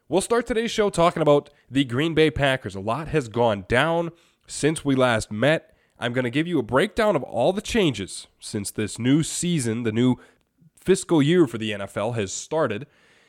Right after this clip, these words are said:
in twenty twenty-two, and the offseason has been going on. Free agency is kicked off as of the sixteenth, which was last Wednesday.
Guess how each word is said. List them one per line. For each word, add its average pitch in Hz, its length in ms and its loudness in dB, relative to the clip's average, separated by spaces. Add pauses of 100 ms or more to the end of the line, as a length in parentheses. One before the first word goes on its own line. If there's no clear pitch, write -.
in 98 300 -4
twenty 113 320 -2
twenty-two, 107 540 0
and 110 100 -4
the 98 60 -4
offseason 110 540 -2
has 98 100 -6
been 101 100 -4
going 107 240 0
on. 107 160 0
Free 101 260 -8
agency 113 440 -2
is 104 80 -4
kicked - 280 -6
off 113 260 0
as 101 180 -2
of 104 180 -2
the 98 80 -6
sixteenth, - 800 -4 (500)
which - 140 -8
was 98 100 -4
last 110 320 0
Wednesday. 104 540 0